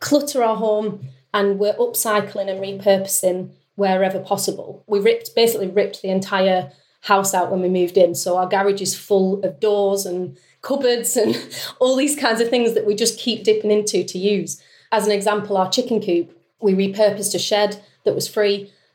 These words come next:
And then all the kitchen units that we ripped out, we've made into laying boxes. We've set some branches in some pallets so that the chickens can sleep on there.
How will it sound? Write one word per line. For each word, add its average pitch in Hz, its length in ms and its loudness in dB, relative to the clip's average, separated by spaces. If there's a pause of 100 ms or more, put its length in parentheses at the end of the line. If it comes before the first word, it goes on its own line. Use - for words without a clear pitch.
(100)
And 196 240 0
then 196 400 0
all 233 180 2
the 220 100 0
kitchen - 420 -2
units 185 300 2
that - 100 -8
we 185 100 -4
ripped 190 300 -4
out, 190 400 0
we've 196 180 0
made 196 220 2
into 185 260 -4
laying 214 280 2
boxes. 202 560 0 (420)
We've 196 260 2
set 240 260 2
some 214 200 -4
branches 208 480 0
in 202 120 4
some 190 220 -4
pallets 214 480 0
so 208 120 0
that 196 140 -2
the 208 60 -2
chickens 202 380 -6
can 202 100 -4
sleep 196 340 -4
on 185 120 0
there. 185 320 0